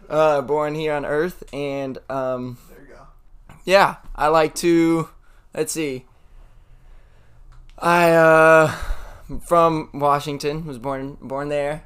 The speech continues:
Speaker 1: moved around a lot, lived in, uh, Georgia, lived in Chicago, and then came down here. I've been here since I'm, like, eight, nine.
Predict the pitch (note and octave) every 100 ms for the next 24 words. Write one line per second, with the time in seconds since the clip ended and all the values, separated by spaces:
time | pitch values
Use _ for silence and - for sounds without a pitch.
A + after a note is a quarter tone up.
0 | - C3+ C#3+ C#3+ C#3+ C#3+ D3 C#3+ C#3 D3
1 | - - A#2+ A#2+ B2+ A2 C3 B2+ B2+ A#2+
2 | A#2+ C3 C#3+ C#3 C#3+ C#3 C#3 C#3 _ -
3 | - A#2 A2+ - D3+ C3 C3+ C3+ C3+ C3+
4 | - - - - A#2 A#2+ B2+ A#2+ B2+ C#3+
5 | F3+ F3+ F3 E3+ - - - - D#3 E3+
6 | E3 E3 D3+ D3+ D3 C#3+ C3 A#2 - D3
7 | D3+ C3+ C3+ C3+ C#3+